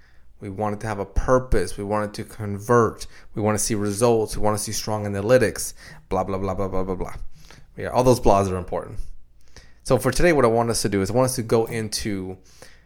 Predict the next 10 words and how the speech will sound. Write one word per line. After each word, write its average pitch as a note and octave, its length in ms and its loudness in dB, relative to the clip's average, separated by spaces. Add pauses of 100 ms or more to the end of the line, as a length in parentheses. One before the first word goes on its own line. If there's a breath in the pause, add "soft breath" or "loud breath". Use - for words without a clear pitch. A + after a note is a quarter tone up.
(200 soft breath)
the A2 100 -4
vital B2 540 -4
area, G2+ 420 -2
right? G2 300 -6 (320)
The A2 80 -4
funnel. G2+ 440 -4 (760)
Last A#2 400 -2
episode, A2+ 720 2 (560)
you G2 160 -6
learned G2+ 300 2